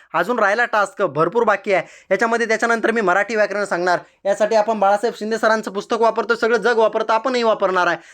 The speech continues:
याच्यामध्ये बघा, मी तुम्हाला सांगणार मराठी भाषेचा अवगम आणि व्याकरण, पहिलंच चॅप्टर आहे, पहिलेच प्रकरण आहे. याच्यामध्ये दिवस पहिला आहे, मराठी व्याकरण म्हणजे आपल्या बापाची प्रॉपर्टी असल्यासारखा विषय आहे. याच्यामध्ये पंचवीस पैकी पंचवीस, तेवीस,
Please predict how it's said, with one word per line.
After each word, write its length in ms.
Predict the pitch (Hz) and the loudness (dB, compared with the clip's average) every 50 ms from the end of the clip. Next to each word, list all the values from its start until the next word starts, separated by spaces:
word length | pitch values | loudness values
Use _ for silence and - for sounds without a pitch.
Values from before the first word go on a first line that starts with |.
| - - - | -12 -2 -2
याच्यामध्ये 380 | 214 208 247 233 233 226 240 | 0 0 2 0 2 0 2
बघा, 180 | 220 226 214 220 | 2 2 0 0
मी 120 | 220 220 | -2 -2
तुम्हाला 300 | - - 226 220 220 220 | -2 -2 0 2 2 2
सांगणार 360 | 214 226 208 196 202 196 190 - - - - _ - | 2 0 0 0 0 0 -2 -2 -8 -18 -18 _ -2
मराठी 300 | 208 214 220 220 247 240 | 0 0 0 0 -2 0
भाषेचा 340 | 220 214 208 240 - 240 | 0 0 -2 -2 0 2
अवगम 280 | 220 214 202 202 220 220 | 2 2 2 2 2 0
आणि 120 | 220 220 | 2 2
व्याकरण, 380 | 220 214 208 196 202 220 208 208 | 2 2 0 0 0 -4 -4 -4
पहिलंच 280 | - 214 208 220 233 220 - | -2 -2 0 0 0 0 0
चॅप्टर 280 | 226 196 202 - 220 | -2 -2 0 0 0
आहे, 100 | 214 214 | 0 0
पहिलेच 300 | 208 - 208 202 226 233 | 0 0 0 0 0 -2
प्रकरण 440 | 226 - 233 202 180 214 208 208 202 | -2 -2 -2 -2 0 2 0 2 2
आहे. 120 | 190 185 170 - - - _ - | 0 0 -2 -6 -12 -20 _ -10
याच्यामध्ये 360 | 214 214 233 226 226 220 233 | -4 -4 -2 -2 0 -2 -2
दिवस 280 | 190 214 220 240 - - | 0 2 2 2 0 2
पहिला 260 | - 220 220 240 240 | 0 0 2 2 2
आहे, 80 | 233 | 0
मराठी 320 | 220 208 208 214 220 220 233 | 0 -2 -2 -2 -2 -2 0
व्याकरण 300 | 220 220 214 220 220 226 | 0 0 0 -2 -4 -4
म्हणजे 200 | 226 226 220 226 | -2 0 0 0
आपल्या 240 | 214 208 233 233 214 | 0 0 0 0 2
बापाची 360 | 208 208 208 233 226 226 233 | 2 0 0 0 -2 -2 -2
प्रॉपर्टी 440 | - 240 220 220 220 226 214 220 233 | -2 0 0 0 0 0 0 0 0
असल्यासारखा 480 | 220 - 240 233 220 240 226 - 233 | 0 2 0 0 2 2 0 2 0
विषय 240 | 226 196 - - 233 | -2 -2 -2 0 0
आहे. 120 | 214 180 160 - - _ - - | 0 0 -2 -6 -18 _ -4 -4
याच्यामध्ये 360 | 214 233 233 226 226 220 226 | -2 0 0 0 0 0 0
पंचवीस 320 | 233 226 220 214 240 226 | 0 -2 -2 -2 -4 -2
पैकी 240 | - 247 214 - 240 | -2 -2 -2 -2 -4
पंचवीस, 480 | - - 220 220 208 240 240 233 - - | -2 -2 -2 -2 0 -2 -4 -4 -2 -2
तेवीस, 240 | 233 226 220 240 | -2 0 0 -2